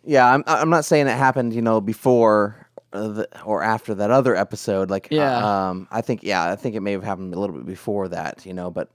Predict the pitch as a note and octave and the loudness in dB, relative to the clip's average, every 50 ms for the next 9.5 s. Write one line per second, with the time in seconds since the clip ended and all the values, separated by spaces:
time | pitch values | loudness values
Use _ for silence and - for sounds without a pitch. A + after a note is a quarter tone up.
0 | _ - G2 G#2+ G2+ F#2+ G2+ B2 D3+ D3 C3+ B2+ A#2+ A#2+ A#2+ C3 - - D3+ C#3+ | _ -10 -8 -6 -6 -4 -4 -2 -2 0 0 0 0 -2 -4 -6 -10 -8 -6 -2
1 | F#3+ F#3 E3+ - G3+ G3 G3+ G3 F#3 E3 D3 C#3 - F3+ F3 D#3 C#3+ - - D3+ | 0 0 0 0 -2 -2 0 2 2 2 0 -2 -2 -2 -2 -2 -2 -4 -4 -6
2 | B2 F2+ A2+ C3 C#3 D3 D3 - B2+ A2+ A2 A2 A2 G#2 - B2 A#2+ A#2 A2+ A2+ | -4 -4 0 0 0 0 0 -2 -4 -4 -2 -2 -4 -6 -6 -4 0 0 0 0
3 | - - - _ _ _ _ _ _ - A2+ B2+ - A#3 A#3+ A3 A3+ G3+ C#3 C#3+ | -2 -6 -20 _ _ _ _ _ _ -16 -12 -6 -2 -2 0 0 -2 -4 -4 -2
4 | D#3 D3+ C#3 C3 - D3+ C3 C#3 B2 C3 C3+ E2+ F#2 B2 C3 C3+ - - B2+ A2+ | 0 0 0 0 -2 -6 -8 -8 -6 -6 -6 -4 0 0 0 0 -2 -4 -6 -4
5 | A2+ A2+ A2 A2+ A2 A2 G#2 G#2+ A#2 A2 G#2 - - - - A#2 A2+ A2+ A2+ A2 | -4 -2 -2 0 -2 -2 -4 -6 -6 -8 -8 -8 -10 -8 -4 -4 -2 -2 -2 -4
6 | G#2 G2 _ _ _ _ _ - - - A2 A2+ A2+ A2+ G2+ G#2 G2 F#2 - - | -6 -8 _ _ _ _ _ -12 -4 0 2 4 4 2 2 0 -4 -6 -6 -4
7 | - B2+ B2+ A2+ G2 F#2 - - - - - - - - A#2+ G#2+ G2 - A#2 A2 | 0 0 0 0 0 -4 -8 -12 -12 -12 -14 -14 -10 -6 -6 -6 -4 -4 -4 -2
8 | G#2+ G#2 D#2 G#2+ G#2+ G#2 G2+ G2+ G#2 A2 A2+ A#2 A2 A2+ A#2 A#2 G#2+ A2 - B2+ | -2 -2 -4 -2 -4 -4 -2 0 0 2 2 0 0 -2 -4 -4 -4 -4 -4 -6
9 | A#2+ A#2 - - C3 B2 B2 B2 _ | -6 -6 -4 -2 0 0 0 -2 _